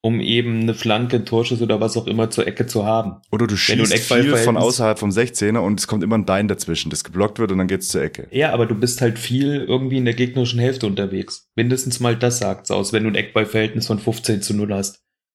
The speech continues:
Speaker 2: Finde ich aber, dass die Expected Goals dann doch deutlich mehr
Speaker 1: Nee, das finde ich
Speaker 2: Nee.
Speaker 1: richtigen Schwachsinn.
Speaker 2: Nee, finde ich gut.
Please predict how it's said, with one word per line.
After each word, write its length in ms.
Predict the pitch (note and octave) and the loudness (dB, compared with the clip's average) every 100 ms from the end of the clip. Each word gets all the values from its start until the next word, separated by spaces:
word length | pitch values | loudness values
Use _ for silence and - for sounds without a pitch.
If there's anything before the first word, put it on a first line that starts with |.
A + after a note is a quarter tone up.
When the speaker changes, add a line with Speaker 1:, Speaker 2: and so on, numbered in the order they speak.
| _ _ - | _ _ -10
Speaker 2:
Finde 240 | - G2 | -2 0
ich 80 | G2 | 2
aber, 100 | F#2+ | 2
dass 140 | F2+ | 0
die 100 | E2 | -2
Expected 440 | E2 - F2+ F2 - | -8 -6 -6 -6 -4
Goals 220 | F2+ F#2 | -4 -2
dann 120 | E2 | -4
doch 140 | E2 | -6
deutlich 400 | - F2 D#2+ D#2+ | -4 -6 -4 -8
mehr 680 | E2+ D#2 E2 E2+ F2 E2 D#2 | -8 -4 -4 -2 0 -2 -4
Speaker 1:
Nee, 300 | B2 G#2 G2+ - - - - | -4 -2 -2 -2 -4 -8 -8
das 300 | F2+ A2+ G#2+ | -4 0 2
finde 180 | A2 F#2+ | 4 4
ich 80 | F#2 | 4
Speaker 2:
Nee. 160 | F2+ F#2+ - | 2 2 0
Speaker 1:
richtigen 400 | A#2+ A#2+ G#2+ G2 | 0 0 -2 -2
Schwachsinn. 520 | - G2+ - A#2 F2 | -2 -2 -2 -2 -2
Speaker 2:
Nee, 100 | G#2 | -2
finde 220 | A2+ C#3+ C3+ | 0 0 -2
ich 100 | - | -2
gut. 260 | E2 - | -6 -6